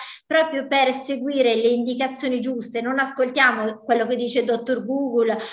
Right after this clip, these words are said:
o quello che ha detto la vicina di casa, la panettiera, la parrucchiera, ecco, ascoltiamo la scienza, come giustamente lei ha ricordato,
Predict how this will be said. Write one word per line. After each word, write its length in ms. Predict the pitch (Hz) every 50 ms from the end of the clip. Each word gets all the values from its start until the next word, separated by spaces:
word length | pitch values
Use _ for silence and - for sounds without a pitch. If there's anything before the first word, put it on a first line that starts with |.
| - -
o 120 | 247 240
quello 260 | 247 294 277 262 254
che 80 | 254 285
ha 60 | 254
detto 260 | 240 254 247 247 -
la 120 | - 240 247
vicina 320 | 240 247 - 262 247 240
di 120 | 240 254 247
casa, 440 | - 247 233 254 262 254 240 226
la 120 | 214 220 214
panettiera, 680 | - 233 226 226 226 226 - - 269 277 269 247 226
la 100 | 226 220
parrucchiera, 720 | 226 - 240 233 254 240 247 - - 262 262 254 247 - -
ecco, 280 | 240 240 - - 226 - - - - - -
ascoltiamo 640 | - 262 254 - - 285 269 - 294 294 254 240
la 120 | 226 220
scienza, 500 | 226 - - 254 240 226 226 - 202 190
come 180 | - 220 214 208
giustamente 600 | 214 240 220 - - 220 226 240 240 247 247 269
lei 240 | 220 220 220 214 214
ha 40 | 214
ricordato, 400 | 220 214 - 262 254 - 240